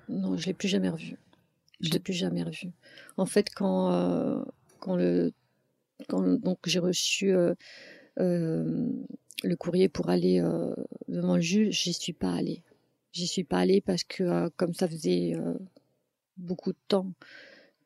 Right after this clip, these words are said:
Speaker 1: que j'avais pas eu de ses nouvelles, j'avais, j'avais pas envie, j'avais peur peut-être qu'il, qu'il y soit allé ou autre, je sais pas, mais je voulais pas, je voulais pas le revoir, je voulais rien, je voulais oublier complètement ça et j'y suis pas allée.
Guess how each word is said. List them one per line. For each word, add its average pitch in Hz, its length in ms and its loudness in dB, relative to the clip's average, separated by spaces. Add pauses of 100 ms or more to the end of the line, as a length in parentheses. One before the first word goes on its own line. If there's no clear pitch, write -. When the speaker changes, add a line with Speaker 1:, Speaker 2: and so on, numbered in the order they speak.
(120)
Speaker 1:
que 175 120 0
j'avais 165 280 0
pas 175 160 2
eu 180 40 4
de - 60 0
ses - 160 -4
nouvelles, 185 460 2 (640)
j'avais, 175 360 -2 (280)
j'avais 190 340 2
pas - 140 0
envie, 180 300 2
j'avais 170 260 2
peur 180 220 0
peut-être - 340 0
qu'il, 175 420 -2
qu'il 175 300 -4
y 170 60 0
soit 175 240 -2
allé 180 300 6
ou 175 300 2
autre, 185 160 0
je 175 80 -4
sais 165 160 2
pas, 180 280 -2
mais 180 200 0
je 175 160 2
voulais 175 240 2
pas, 170 240 -2
je 175 140 -6
voulais 175 160 -2
pas 180 100 -2
le 175 60 0
revoir, 175 360 0
je 180 120 0
voulais 170 260 0
rien, 180 220 0
je 185 120 -2
voulais 175 220 0
oublier 165 340 0
complètement 175 460 -4
ça 165 220 -4
et 165 80 -2
j'y 160 140 -4
suis 160 180 -4
pas 170 160 -4
allée. - 260 -6